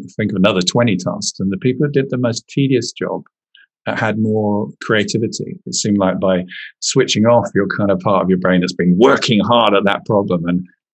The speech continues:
activating a different part of your brain gives some different processing, maybe a kind of subcortical level or some kind of unconscious level. Uh, so that opportunity to kind of think differently, uh,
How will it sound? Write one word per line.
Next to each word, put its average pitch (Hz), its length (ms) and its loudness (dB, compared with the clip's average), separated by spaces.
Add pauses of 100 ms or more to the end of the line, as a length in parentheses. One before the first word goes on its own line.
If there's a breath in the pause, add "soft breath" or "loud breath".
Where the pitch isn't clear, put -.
(140)
activating 95 460 -2
a 87 60 -2
different 101 440 -4
part 98 200 -4
of 92 80 -10
your 90 100 -4
brain 92 380 -2
gives 92 280 -4 (140)
some 101 680 -2
different 101 400 -4
processing, 104 540 -4
maybe 95 260 -4
a 87 160 -4 (120)
kind 90 140 -8
of - 100 -10 (360 loud breath)
subcortical 90 760 -8
level 87 220 -6
or 85 120 -10
some 90 220 -8
kind 92 180 -10
of 85 100 -10
unconscious 90 500 -6
level. 90 240 -6 (560 loud breath)
Uh, 95 180 2
so 104 200 0
that 107 180 0
opportunity 113 720 -2
to 98 140 -6 (140)
kind 98 140 -2
of 92 80 -4 (120)
think 107 280 -2
differently, 95 480 -4 (600)
uh, 92 220 -2